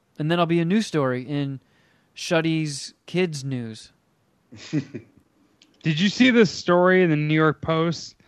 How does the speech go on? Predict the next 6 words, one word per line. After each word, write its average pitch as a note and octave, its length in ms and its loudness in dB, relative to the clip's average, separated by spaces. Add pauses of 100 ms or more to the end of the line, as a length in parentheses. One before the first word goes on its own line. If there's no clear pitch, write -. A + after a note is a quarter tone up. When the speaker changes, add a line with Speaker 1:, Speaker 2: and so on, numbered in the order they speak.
(280)
Speaker 3:
Uh, D3 300 6 (180)
dis-, D#3 240 0 (600)
decapitated E3+ 840 -2
and C#3+ 80 -8
dismembered D3 840 -4
body C#3+ 480 0